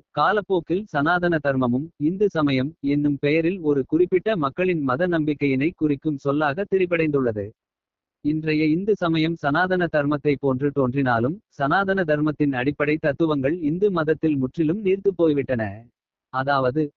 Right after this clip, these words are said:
பண்டைய காலத்தில் இந்தியாவில் மட்டுமல்லாது உலகம் முழுவதும் கடைபிடிக்கப்பட்ட பண்பாடாகிய சனாதன தர்மம் இன்று இந்து சமயம் என்னும் பெயரில் திரிபடைந்துவிட்டது.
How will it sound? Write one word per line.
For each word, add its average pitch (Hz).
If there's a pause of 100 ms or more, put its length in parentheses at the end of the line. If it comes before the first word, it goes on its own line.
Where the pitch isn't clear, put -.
பண்டைய 151
காலத்தில் 170
இந்தியாவில் 160
மட்டுமல்லாது 156
உலகம் 208
முழுவதும் 170
கடைபிடிக்கப்பட்ட 160 (140)
பண்பாடாகிய 165
சனாதன 156
தர்மம் 127
இன்று 156
இந்து 190
சமயம் 160
என்னும் 139
பெயரில் 135
திரிபடைந்துவிட்டது. 147